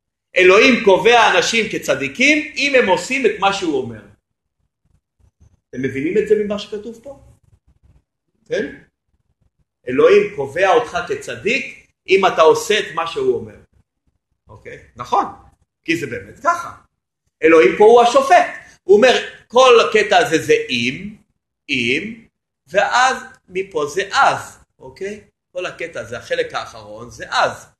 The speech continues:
אם, אז,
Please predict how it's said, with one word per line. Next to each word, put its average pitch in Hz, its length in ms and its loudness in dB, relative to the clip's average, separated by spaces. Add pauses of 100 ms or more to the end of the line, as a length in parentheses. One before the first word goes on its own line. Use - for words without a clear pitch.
(360)
אם, 190 800 2 (960)
אז, - 480 -6